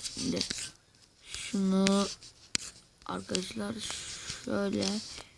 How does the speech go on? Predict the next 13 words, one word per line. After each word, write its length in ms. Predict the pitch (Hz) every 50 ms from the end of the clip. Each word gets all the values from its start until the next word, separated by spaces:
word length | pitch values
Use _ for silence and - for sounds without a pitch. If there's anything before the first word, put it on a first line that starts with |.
| - - _ _ _ - -
gelsin 640 | 226 208 190 190 196 190 - - 226 202 196 190 196 - - -
bu. 280 | 202 202 202 214 220 - - - - - - - - - - - - - - - - - - _ _ - - - - - - - -
Şöyle. 640 | - - - - - 220 208 202 196 185 180 - - - _ _ _ _ _ _ _ - - - - - - -
Gel 200 | - 208 202 208
lan. 160 | 220 226 247 - - - - - - - - - - - - - - - - - - - - - - - - - - - - - - - - - -
Öbür 200 | 196 196 202 196
köşeye 380 | - 214 208 190 - - 214 202
götüreceğim 480 | 196 185 - - - 180 190 185 - - 180 185
bunu. 160 | 202 226 233 - - - - - _ _ _ - - - _ _ _ -
Tamam. 400 | 202 190 180 160 165 180 190 214 - - - - - - - - - -
Şunu 300 | - - - 202 190 185
da 40 | 175
yanına. 560 | 170 175 185 202 208 202 202 202 202 202